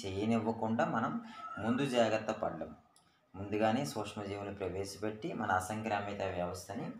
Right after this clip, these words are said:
ఉత్తేజపరచడమే వ్యాక్సినేషన్ యొక్క ముఖ్య ఉద్దేశం. So ఇక్కడ మనం బ్యాక్టీరియా వ్యాక్సిన్లను చూద్దాం.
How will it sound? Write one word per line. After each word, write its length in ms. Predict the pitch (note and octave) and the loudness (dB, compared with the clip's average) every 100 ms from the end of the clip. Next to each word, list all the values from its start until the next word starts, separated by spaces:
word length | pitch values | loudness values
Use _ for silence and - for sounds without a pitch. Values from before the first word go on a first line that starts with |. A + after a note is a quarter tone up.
| - _ - | -16 _ -16
ఉత్తేజపరచడమే 1000 | G2+ A#2 A2 G2 F#2+ E2 - F2+ - - | -4 2 2 2 0 -2 -2 -2 -2 0
వ్యాక్సినేషన్ 680 | G2+ F#2 G2 F#2 F2+ F#2 E2+ | 0 0 -2 -6 -6 -6 -6
యొక్క 180 | E2+ | -4
ముఖ్య 320 | C3+ A2+ - F#2 | -2 -2 -2 -6
ఉద్దేశం. 460 | D#2 - - - - - - - - - | -6 -10 -10 -12 -14 -18 -20 -20 -10 2
So 80 | E3 | 4
ఇక్కడ 200 | D#3 C#3+ | 6 4
మనం 320 | C3+ B2+ C3+ | 4 4 8
బ్యాక్టీరియా 680 | A2+ C3+ - D#3 D3 D3 C#3+ - | 10 10 8 4 6 6 4 -2
వ్యాక్సిన్లను 580 | G#2+ G#2 G#2 - G2+ G2 | 2 2 2 -4 -4 -4
చూద్దాం. 460 | F#2+ F2 E2 D#2+ | -4 -6 -6 -6